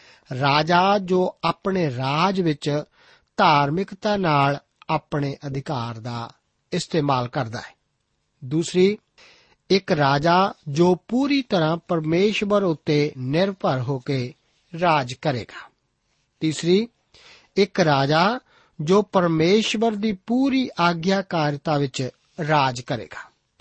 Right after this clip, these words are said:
ਪ੍ਰਭੂ ਯੀਸ਼ੂ ਮਸੀਹ ਹੀ ਉਹ ਰਾਜਿਆਂ ਦਾ ਰਾਜਾ ਹੈ ਜੋ ਕਿ ਆਉਣ ਵਾਲਾ ਹੈ, ਜਿਸ ਦੀ ਸੰਸਾਰ ਨੂੰ ਅੱਜ ਇੰਨੀ ਜ਼ਿਆਦਾ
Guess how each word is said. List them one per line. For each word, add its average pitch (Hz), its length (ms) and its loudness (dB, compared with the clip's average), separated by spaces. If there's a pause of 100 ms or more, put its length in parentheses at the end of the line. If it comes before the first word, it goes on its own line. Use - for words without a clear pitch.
(300)
ਪ੍ਰਭੂ 226 300 2
ਯੀਸ਼ੂ 170 500 2
ਮਸੀਹ 208 420 0
ਹੀ 147 300 2 (680)
ਉਹ 190 400 2 (420)
ਰਾਜਿਆਂ 156 540 0
ਦਾ 165 160 -4
ਰਾਜਾ 135 500 -2
ਹੈ 131 280 -4 (460)
ਜੋ 156 180 0
ਕਿ 147 200 -4 (140)
ਆਉਣ 165 240 0
ਵਾਲਾ 120 340 -2
ਹੈ, 123 280 -8 (440)
ਜਿਸ 147 320 -2
ਦੀ 151 160 0
ਸੰਸਾਰ 135 640 -2
ਨੂੰ 131 280 -4 (520)
ਅੱਜ 135 160 -6 (160)
ਇੰਨੀ 190 360 -6
ਜ਼ਿਆਦਾ 123 540 -6